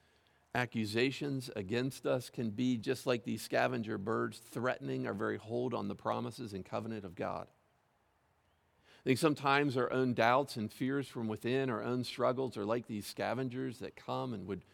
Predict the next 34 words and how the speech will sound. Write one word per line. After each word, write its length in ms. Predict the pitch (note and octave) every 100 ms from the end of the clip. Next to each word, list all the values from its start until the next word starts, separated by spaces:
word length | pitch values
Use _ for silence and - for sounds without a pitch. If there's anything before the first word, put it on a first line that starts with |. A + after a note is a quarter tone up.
| - -
threaten 680 | - C3+ B2 C3 - G2 F#2 _ _ _ _
our 140 | - G#2+
relationship 680 | G2+ G#2 A2+ G#2 G2 G2
with 160 | A#2+ -
God. 380 | A#2 A#2 G#2+ F2+ - _ _ _ _ _ - -
Perhaps 240 | D3 C3+
it's 120 | C3+
others' 360 | D3+ C#3+ C3+ -
criticism 680 | - D#3 D3 - A#2 A#2 A2
of 240 | B2 C#3+ A#2+
you. 140 | A2
You're 160 | G2+ C3+
simply 340 | - G#3 D3+
trying 300 | A2 D#3+ D3+
to 60 | G#2
obey 260 | F#2 B2
God. 360 | A2+ A#2 C3 E2+ - _ _ _ _ _ -
He 100 | C3+
told 260 | - E3
you 80 | C3
to 60 | A#2
put 220 | - C#3+
this, 260 | C3 - -
all 140 | C3+
this 160 | B2+ B2
stuff 280 | - C3+ -
out 220 | C3+ C#3
here, 160 | A#2+ G2+
and 80 | A#2
that's 160 | C#3
what 100 | D3
you're 120 | D#3+
doing, 380 | C#3+ D#3+ D3+ G2+
and, 160 | G#2